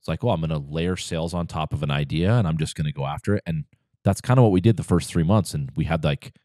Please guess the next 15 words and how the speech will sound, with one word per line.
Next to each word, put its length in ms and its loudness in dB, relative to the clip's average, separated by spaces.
even 200 2
going 180 4
through 180 0
Y 200 4
C, 180 -4
we 100 -2
had 140 -6
this 160 -6
incredible 600 0
pipeline, 680 0
customers 420 0
that 100 2
were 120 0
signed 300 0
agreements, 520 0